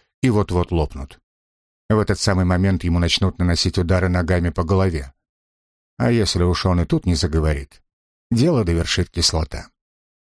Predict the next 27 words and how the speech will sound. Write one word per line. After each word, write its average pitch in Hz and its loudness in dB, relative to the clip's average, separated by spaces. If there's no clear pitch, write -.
Адам 98 2
поднялся 95 2
из 82 -2
подвала 95 0
на 90 0
внутреннем 90 0
лифте, 101 -2
единственном, 101 0
который 87 0
обслуживал 90 0
подземную 87 0
часть 82 0
здания. 71 -4
Оказавшись 113 0
на 120 2
улице, 123 -2
в 92 0
атмосфере 117 2
относительной 98 0
свободы, 107 0
он 107 4
несколько 117 0
раз 120 -2
как - -4
можно 98 2
глубже 92 0
вдохнул, 98 0